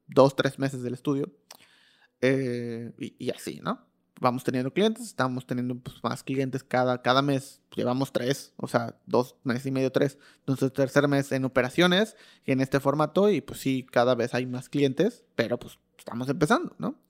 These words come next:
Todavía estamos descubriendo que dijo, "Ah, ok,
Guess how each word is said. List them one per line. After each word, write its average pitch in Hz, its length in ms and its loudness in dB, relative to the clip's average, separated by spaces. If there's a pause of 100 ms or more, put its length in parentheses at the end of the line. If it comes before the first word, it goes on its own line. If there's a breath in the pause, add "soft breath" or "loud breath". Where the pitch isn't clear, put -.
(160)
Todavía 135 140 2
estamos 131 220 -6
descubriendo 139 360 -8
que 277 100 -16 (760 soft breath)
dijo, 165 340 4
"Ah, 220 240 8
ok, 208 360 4